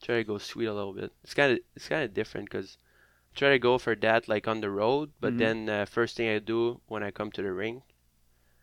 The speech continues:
Speaker 1: I'm taking a black coffee. So it's completely the opposite.
Speaker 2: Completely the opposite.
Speaker 1: It's like game day, like, focus, just black coffee.
Speaker 2: Yeah.
Speaker 1: Yeah, right into the vein, so it's good.
Speaker 2: Yeah, li-, listeners know that I'm not a coffee guy. I'm more of a,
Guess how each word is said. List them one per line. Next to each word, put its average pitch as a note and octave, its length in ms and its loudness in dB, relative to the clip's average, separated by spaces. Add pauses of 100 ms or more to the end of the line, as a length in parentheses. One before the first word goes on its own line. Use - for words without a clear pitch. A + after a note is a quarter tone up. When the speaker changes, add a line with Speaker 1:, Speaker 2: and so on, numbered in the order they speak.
(180)
Speaker 1:
I'm G2+ 160 -4
taking G#2 360 -4
a G2 60 -2
black F#2+ 320 -4
coffee. - 440 -4 (120)
So G#2 200 -4
it's - 340 -8 (220)
completely A2 560 -2
the G2+ 160 -2
opposite. G2+ 320 -2
Speaker 2:
Completely B2 460 4
the A2 140 4
opposite. G#2+ 400 2
Speaker 1:
It's - 100 -6
like A#2 260 4 (400)
game A#2+ 260 6
day, A2 240 6
like, G#2 220 0 (200)
focus, A#2 680 4 (260)
just B2+ 280 2
black A2 220 4
coffee. G#2 380 2 (140)
Speaker 2:
Yeah. - 40 -16 (520)
Speaker 1:
Yeah, G2 180 -2 (320)
right A#2 180 6
into A2+ 300 2
the G#2 80 2
vein, G2 320 -4
so - 220 -8 (180)
it's - 140 -12
good. - 180 -4 (180)
Speaker 2:
Yeah, A2 300 4
li-, C3 260 6
listeners D3 540 2
know C#3+ 220 4
that A2+ 160 4
I'm B2 160 4
not A#2 160 2
a G#2+ 40 -2
coffee A#2 360 2
guy. B2 240 4
I'm A2 80 -2
more A2 180 0
of A2 120 -2
a, G2 280 -4